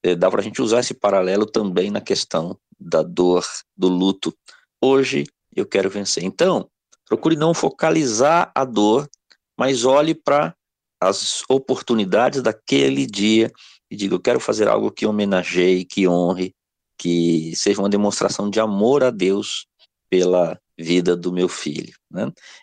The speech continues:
E procure também não pensar, "Olha, até o final da vida eu vou viver mais trinta anos com essa dor." Não faça isso.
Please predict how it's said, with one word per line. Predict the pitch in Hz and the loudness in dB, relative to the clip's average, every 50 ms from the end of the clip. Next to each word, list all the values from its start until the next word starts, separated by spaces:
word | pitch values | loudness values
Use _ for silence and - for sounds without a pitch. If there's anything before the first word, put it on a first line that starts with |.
| _ | _
E | - - | -4 -4
procure | 170 - 208 190 190 - - 202 202 180 | -2 0 0 -2 -2 -2 0 2 2 2
também | 160 - - 117 113 127 147 165 | 0 0 -2 -2 0 0 0 0
não | 175 175 | 0 0
pensar, | - 175 147 - - - 131 143 | 0 -2 0 0 0 0 2 2
"Olha, | 165 170 165 156 139 135 | 2 2 2 2 2 0
até | 135 135 _ - 196 202 | 0 -2 _ 0 0 0
o | 185 | 0
final | - - 165 160 160 | 0 -2 -2 -2 0
da | 147 143 | 0 0
vida | 113 - 110 120 120 120 | 0 -2 -2 -2 -2 -2
eu | |
vou | 117 135 | -2 -4
viver | 139 131 143 143 | -4 -2 -2 -2
mais | 139 143 135 - | -2 -4 -6 -6
trinta | - - - 165 180 170 175 156 | -4 -2 -2 -2 -2 0 0 0
anos | 139 123 127 135 139 127 | 0 0 0 -2 -2 -4
com | - - 156 | -4 -4 -4
essa | 131 - - 127 | -2 -2 -2 -2
dor." | 101 85 - - _ _ _ _ _ _ | 0 -2 -4 -6 _ _ _ _ _ _
Não | - 165 156 | -8 -8 -6
faça | - - 160 - - - | -4 -4 -4 -2 0 -2
isso. | 57 - - - - - - | -2 -2 -4 -8 -12 -14 -18